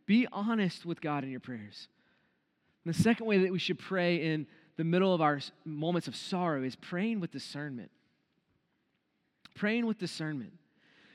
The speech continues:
If you look in verse five of this passage, this is in the middle of this prayer. What he does is he stops and he says, "Why are you cast down, O my soul? And why are you in turmoil within me?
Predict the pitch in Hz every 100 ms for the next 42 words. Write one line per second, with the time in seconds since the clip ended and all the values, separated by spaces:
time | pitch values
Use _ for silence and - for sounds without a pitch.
0 | _ _ 202 214 226 240 196 208 - 196
1 | 185 196 165 160 - 170 156 143 120 -
2 | - - _ _ - 143 190 202 - -
3 | _ _ - 165 160 180 160 175 196 233
4 | 247 233 220 - 190 143 147 185 - _
5 | - 196 208 202 170 156 170 - 190 208
6 | 226 - 175 175 - 185 175 170 123 131
7 | 170 208 233 226 208 170 156 185 165 165
8 | - 156 156 151 156 143 147 139 147 131
9 | 127 123 - 123 117 110 _ _ - -
10 | 139 123 127 160 196 208 208 156 175 160
11 | 151 143 - 180 175 170 165 151 135 127
12 | 117 110